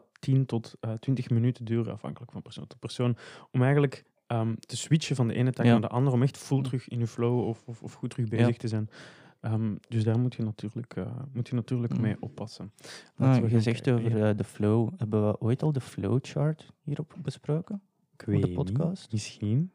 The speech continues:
Speaker 1: Maar het is lang geleden, dus doe het maar
Speaker 2: Ah,
Speaker 1: nog eens.
Speaker 2: oké. Dus, ehm, een flowchart is opnieuw een klein grafiekje die eigenlijk het concept van flow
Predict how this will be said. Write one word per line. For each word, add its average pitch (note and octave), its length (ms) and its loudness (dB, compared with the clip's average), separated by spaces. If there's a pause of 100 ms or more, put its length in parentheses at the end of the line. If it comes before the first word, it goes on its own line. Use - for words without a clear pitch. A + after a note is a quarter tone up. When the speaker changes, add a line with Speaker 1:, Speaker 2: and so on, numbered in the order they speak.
(100)
Speaker 1:
Maar - 300 -6
het - 40 -10
is A#2 120 -4
lang A2+ 200 4
geleden, A2 300 2
dus A2 120 -4
doe A2 120 -2
het - 80 -2
maar A#2 100 0
Speaker 2:
Ah, A#2 60 6
Speaker 1:
nog A#2+ 140 4
eens. C3 140 -2
Speaker 2:
oké. G2+ 160 0 (560)
Dus, A#2 500 -4
ehm, G#2+ 420 2 (220)
een G#2+ 180 0
flowchart G#2 680 2
is G2 100 -8
opnieuw G#2+ 380 0
een G2+ 100 0
klein A2+ 300 4
grafiekje G#2+ 760 0
die G2 500 -4 (240)
eigenlijk G2 560 -2
het - 140 -14
concept G2+ 400 -4
van F#2+ 360 -2
flow G2+ 680 2